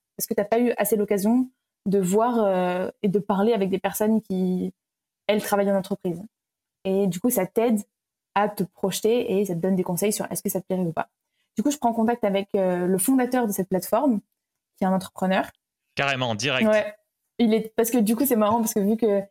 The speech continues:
Speaker 1: il a fondé la plateforme, lui-même, il est dans la démarche d'aider les étudiants. Donc, euh, il y a son profil, on peut le contacter. Et je le contacte.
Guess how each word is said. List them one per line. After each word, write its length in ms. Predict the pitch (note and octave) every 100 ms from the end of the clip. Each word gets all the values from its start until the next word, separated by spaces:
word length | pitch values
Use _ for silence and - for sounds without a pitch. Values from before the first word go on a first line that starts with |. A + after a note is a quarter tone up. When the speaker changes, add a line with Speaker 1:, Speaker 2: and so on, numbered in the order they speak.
| _ _
Speaker 1:
il 100 | G#3+
a 60 | G3+
fondé 180 | G#3+ G#3+
la 60 |
plateforme, 420 | G#3 G3+ A3+ A3+ A3+
lui-même, 280 | G#3+ A#3
il 80 | A3+
est 40 | G3
dans 100 | F#3+
la 100 | F3+
démarche 360 | G3 G3+ G3+
d'aider 200 | G3+ F#3+
les 120 | F#3+
étudiants. 380 | F#3+ F#3+ F#3+ G#3+
Donc, 240 | G3+ F#3 G3
euh, 100 | F#3
il 100 | F#3+
y 60 |
a 60 | G3+
son 100 | A3
profil, 380 | A3+ A3 A#3+ B3+
on 60 |
peut 100 | G#3
le 60 | G3
contacter. 500 | G3 F#3+ - G#3+ - _ _ _ _ _ _ _
Et 120 | A#3+
je 60 | A3+
le 80 | A3
contacte. 640 | G#3+ G3+ A3 C#4+ - -